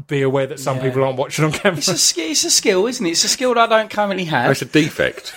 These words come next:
Speaker 2: Right? <laughs> It's a,
Speaker 1: Yeah.
Speaker 2: it's a skill I don't currently have, but I will, I will improve.
Speaker 1: It's cracked me up every time.
Speaker 2: But then I'm partly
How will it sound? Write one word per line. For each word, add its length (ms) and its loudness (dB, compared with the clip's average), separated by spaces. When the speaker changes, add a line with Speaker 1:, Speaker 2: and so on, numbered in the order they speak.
Speaker 2:
Right? 300 0
<laughs> 40 0
It's 180 2
a, 60 -2
Speaker 1:
Yeah. 380 -2
Speaker 2:
it's 160 0
a 60 -2
skill 240 0
I 60 2
don't 220 -2
currently 280 0
have, 260 -2
but 120 2
I 120 2
will, 300 -6
I 80 -4
will 220 -2
improve. 680 -2
Speaker 1:
It's 180 -4
cracked 340 -2
me 80 -2
up 160 -2
every 220 -6
time. 160 -4
Speaker 2:
But 80 0
then 160 4
I'm 120 -6
partly 560 -2